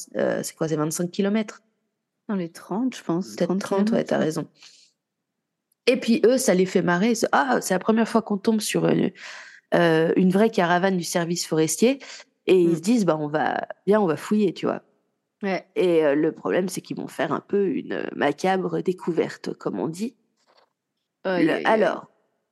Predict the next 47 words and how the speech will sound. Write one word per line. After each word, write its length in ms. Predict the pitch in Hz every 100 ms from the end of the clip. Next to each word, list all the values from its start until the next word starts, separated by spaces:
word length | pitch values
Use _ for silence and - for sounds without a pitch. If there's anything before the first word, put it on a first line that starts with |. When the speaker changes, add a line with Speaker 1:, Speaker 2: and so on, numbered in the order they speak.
| _ _
Speaker 1:
ils 140 | 220
vont 140 | 208 311
trouver 420 | - 262 226 208
dans 160 | 170 185
cette 240 | - 180
caravane 800 | - 156 151 151 160 226 226 - _
le 180 | - 190
corps 440 | 196 - 247 247 214
de 120 | 170
Ted, 560 | 165 - 151 175 185 - _ _ _ _
donc 180 | 185 170
un 100 | -
des 140 | 196 185
cinq 320 | - 147 -
hommes, 260 | 160 196 233 - _ _ _ _
Speaker 2:
Ouais. 260 | 196 208 151 _ _
Speaker 1:
étendu 480 | 254 262 254 226 233
sur 300 | - 196 180
le 100 | 175
lit. 260 | 165 160 - _ _ _ _ _ _ _ _ _
Il 160 | 226 208
est 220 | 196 190
enveloppé 540 | 208 226 233 240 240 214
dans 160 | 190
ses... 640 | 180 - 165 151 147 143 -
dans 160 | 160 180
des 120 | 175
draps, 380 | 170 165 175 277 -
en 80 |
fait. 400 | 165 143 - - - - -
Par, 180 | - 220
ils 160 | 240 226
ont 60 |
dit, 180 | 240 339
enfin, 340 | 220 233 202 135
ça 140 | -
a 20 |
été 200 | 220 220
décrit 280 | 220 233 -
un 80 | 269
peu 100 | 247
comme 160 | 254 226
s'il 200 | - 214
s'était 260 | - 180
fait 100 | 185
un 100 | 214
cocon 540 | 170 - 240 - 208